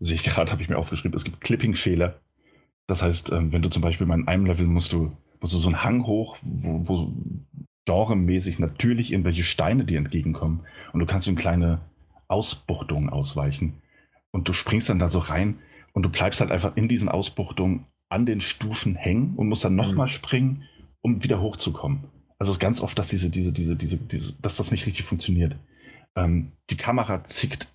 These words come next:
Speaker 1: immer noch herum und, äh, es gibt auch keine, keine richtigen Checkpoints in diesem Spiel. Das heißt, wenn du ein Spiel, also hofft, es kann vorkommen, es gibt zum Beispiel so ein, ein, ähm,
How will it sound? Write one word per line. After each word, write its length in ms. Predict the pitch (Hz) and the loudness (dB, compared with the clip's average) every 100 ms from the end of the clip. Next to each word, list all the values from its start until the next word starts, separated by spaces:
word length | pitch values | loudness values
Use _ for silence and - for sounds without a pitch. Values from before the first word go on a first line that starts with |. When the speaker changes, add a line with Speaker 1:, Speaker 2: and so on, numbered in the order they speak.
| _ | _
Speaker 1:
immer 200 | 101 131 | 0 2
noch 160 | 120 104 | 2 2
herum 380 | 95 98 98 98 - _ _ _ _ - | 2 4 2 0 -6 _ _ _ _ 0
und, 300 | 95 85 98 | 2 2 2
äh, 220 | 90 90 80 | 2 2 0
es 140 | 85 | 0
gibt 160 | - - | 0 0
auch 60 | - | 2
keine, 280 | 95 95 - - | 2 0 -2 -8
keine 200 | - 95 95 | -4 0 0
richtigen 300 | - 104 - | 0 0 0
Checkpoints 540 | - - - 71 69 | 0 -2 -2 -2 0
in 60 | 69 | 0
diesem 180 | 69 69 | 0 -2
Spiel. 320 | - 73 - - - - - | -2 -4 -4 -12 -20 -14 -2
Das 100 | 85 | 2
heißt, 120 | 82 | 4
wenn 100 | 92 | 4
du 40 | |
ein 100 | 85 | 2
Spiel, 540 | 80 98 92 - - - _ - - - - - - - - _ - | 0 0 -2 -2 -8 -8 _ -8 -8 -10 -12 -8 -8 -8 -10 _ -4
also 220 | 87 85 - - | 0 0 -2 -6
hofft, 340 | - 113 - - | -2 -2 -2 -4
es 120 | 82 | 0
kann 140 | 110 | 0
vorkommen, 480 | - 104 - 135 135 | 2 0 0 0 0
es 100 | 143 | 0
gibt 120 | 85 | -2
zum 80 | 85 | 0
Beispiel 220 | 85 85 | 0 0
so 100 | 82 78 | 2 2
ein, 220 | 76 71 - - - | 0 -2 -14 -20 -8
ein, 300 | - 78 73 - _ - | -2 -2 -2 -6 _ -6
ähm, 340 | 71 73 71 | -2 0 0